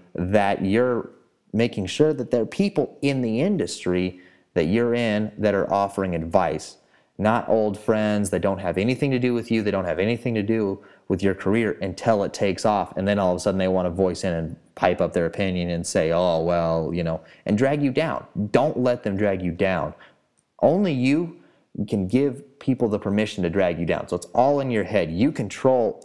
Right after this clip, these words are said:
everything, every aspect of your life. And naturally, if you start teaching yourself, "Oh, I need to listen to people's opinions. Oh, I gotta do that. I gotta care what people think," then you're gonna run into issues.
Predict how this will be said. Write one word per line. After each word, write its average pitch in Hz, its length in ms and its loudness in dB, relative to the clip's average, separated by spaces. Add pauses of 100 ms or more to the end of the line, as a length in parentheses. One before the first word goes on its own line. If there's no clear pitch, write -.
(140)
everything, 113 680 0
every 113 280 2
aspect 104 440 -2
of 87 100 -2
your 90 160 0
life. 87 400 -2 (260)
And 90 140 -4
naturally, 123 580 0
if 101 120 -6
you 131 80 0
start 123 220 0
teaching 131 260 -2
yourself, 101 260 -2
"Oh, 101 200 -2
I 95 100 2
need 107 140 -2
to 92 60 0
listen 104 240 -2
to 90 60 -4
people's 104 260 0
opinions. 98 600 -4 (340)
Oh, 107 200 -4
I 90 120 -2
gotta 101 220 -2
do 107 200 0
that. 110 180 2
I 113 100 2
gotta 117 160 -2
care 110 240 0
what 92 120 -2
people 85 260 -4
think," 147 360 0
then 110 200 0 (260)
you're 196 160 4
gonna 175 160 -2
run 117 140 2
into 95 160 0
issues. 101 360 -2